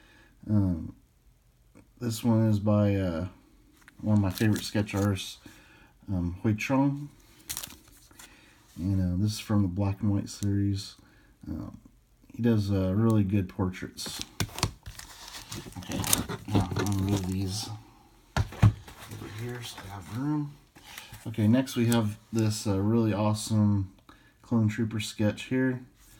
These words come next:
This is, uh, Mike Mastermaker. I really like this one.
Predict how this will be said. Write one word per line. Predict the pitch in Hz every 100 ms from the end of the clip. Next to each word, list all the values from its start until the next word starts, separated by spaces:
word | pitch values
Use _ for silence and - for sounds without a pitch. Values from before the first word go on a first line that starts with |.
| - - -
This | 107 -
is, | 107 98
uh, | 101 98 95
Mike | 101 113 120 - -
Mastermaker. | 101 101 110 113 - 131 127 127 160 170 - _ _ _ _ - - - - _ - - - - - - - - - - - - - - - - - - - - - - _ - - _ _ _ -
I | 92
really | 98 113 107
like | 104 101
this | 107 104 107
one. | 104 101